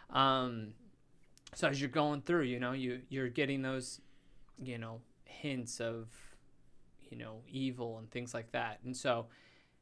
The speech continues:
you know, the, the music's playing. So throughout the ride, you know, you get the little, you, you can have little demons or something like that, glowing eyes or whatever. Um, but then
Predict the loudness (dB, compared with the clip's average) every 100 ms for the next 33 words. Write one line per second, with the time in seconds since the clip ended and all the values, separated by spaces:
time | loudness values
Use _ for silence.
0 | _ _ _ _ -20 _ _ -18 -18 -18
1 | -20 -12 0 4 4 4 2 -4 2 4
2 | 6 6 6 4 4 6 6 6 4 6
3 | 8 10 8 10 12 12 8 0 -2 0
4 | 2 2 0 -2 -2 0 2 0 -2 -8
5 | -20 -10 -6 -4 -6 -6 -6 4 6 6
6 | 4 -4 -2 -4 -8 -8 -6 -8 -10 -8
7 | -10 -8 -10 -10 -12 -12 -8 -8 -8 -2
8 | -2 0 -4 -8 -8 -8 -10 -14 -12 -10
9 | -10 -6 -6 -6 -6 -10 -10 -20 -20 -20
10 | -20 -6 0 0 0 -4 -10 -14 -16 -20
11 | _ _ _ _ _ _ _ _ _ -12
12 | 0 0 2 4 4 2